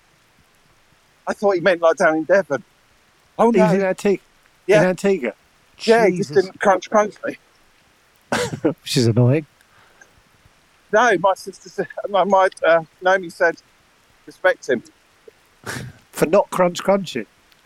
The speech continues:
Speaker 1: Well, he saw me with my family. He backed out.
Speaker 2: Yeah, fair enough.
Speaker 1: Go on the Instagram post, Joe. Find his little comment and read it out.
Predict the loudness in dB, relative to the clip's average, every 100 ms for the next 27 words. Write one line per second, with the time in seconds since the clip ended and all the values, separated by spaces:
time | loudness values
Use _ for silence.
0 | _ _ _ _ 0 2 2 0 0 2
1 | 0 -2 -4 -2 -2 0 -2 -4 _ _
2 | _ _ _ _ _ _ _ _ -12 -4
3 | -4 -2 0 0 -2 -8 _ _ _ _
4 | _ 0 0 -2 _ _ _ _ 0 2
5 | 2 -2 -4 _ _ _ _ _ _ 0
6 | 0 0 -2 -4 -6 -8 -2 2 2 0
7 | 0 0 -2 -4 -2 -4 _ _ _ _
8 | _ _ _ _ _ 2 2 2 -2 0
9 | 0 2 2 2 0 -2 -8 -6 -4 -2
10 | 0 -2